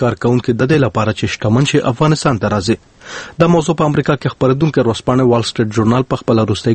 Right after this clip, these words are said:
ګڼه کې راغسته. همدې ورځپاڼې د جون په میاشت کې په افغان چارواکو کې د اداري فساد په اړه یوه مقاله خپره کړې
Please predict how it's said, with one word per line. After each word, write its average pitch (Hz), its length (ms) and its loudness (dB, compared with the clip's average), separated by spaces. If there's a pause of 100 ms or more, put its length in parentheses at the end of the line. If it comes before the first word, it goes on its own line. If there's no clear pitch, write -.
ګڼه 120 200 2
کې 107 140 -2
راغسته. 104 360 -2 (520)
همدې 117 240 2
ورځپاڼې 135 460 0
د - 20 4 (140)
جون 175 180 2
په 127 140 0
میاشت 117 200 -2
کې 113 140 -2
په 117 160 0
افغان 117 300 -2
چارواکو 117 480 2
کې 113 120 0
د 107 160 0
اداري 110 300 0
فساد 135 340 0
په 110 120 0
اړه 110 140 2
یوه 107 200 2
مقاله 107 340 -2
خپره 104 300 -2
کړې 139 160 2